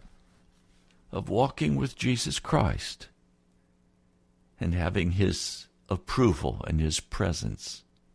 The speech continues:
In First John, the second chapter, he writes,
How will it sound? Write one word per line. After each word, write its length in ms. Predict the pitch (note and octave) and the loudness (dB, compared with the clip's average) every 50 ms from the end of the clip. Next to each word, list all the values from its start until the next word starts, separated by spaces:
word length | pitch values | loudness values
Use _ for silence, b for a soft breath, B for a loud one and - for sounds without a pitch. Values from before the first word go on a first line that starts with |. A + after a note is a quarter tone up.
| _ _ _ _ _ _ _ _ _ _ _ _ _ _ _ _ _ _ _ _ _ _ _ _ _ _ _ _ _ _ _ _ _ _ _ _ _ _ _ _ _ _ _ _ _ _ _ _ _ _ _ _ _ _ _ _ _ _ _ _ _ b b b b b b b b b b _ - _ - | _ _ _ _ _ _ _ _ _ _ _ _ _ _ _ _ _ _ _ _ _ _ _ _ _ _ _ _ _ _ _ _ _ _ _ _ _ _ _ _ _ _ _ _ _ _ _ _ _ _ _ _ _ _ _ _ _ _ _ _ _ b b b b b b b b b b _ -20 _ 0
In 140 | - G#2 G2+ | 2 2 4
First 340 | - - B2+ A#2+ - - - | 4 4 4 4 4 0 0
John, 540 | F2 G2 G2+ G2 F2 E2 E2 F2 F#2+ G2 - _ _ _ - | 2 4 4 6 6 4 4 2 0 -2 -4 _ _ _ -4
the 100 | F#2 F2+ | -2 -2
second 420 | F2 - - F#2+ F#2 - F#2 - - | 0 0 0 0 0 0 -2 -4 -4
chapter, 480 | - - G#2+ F2+ - - - D2 D2 | -2 0 0 0 0 -2 -2 -4 -2
he 180 | D2+ - - E2 | -2 -2 -4 -2
writes, 540 | D2 D2 F2 E2 E2 D#2+ D#2+ - - - | 0 2 2 2 2 0 -2 -6 -10 -10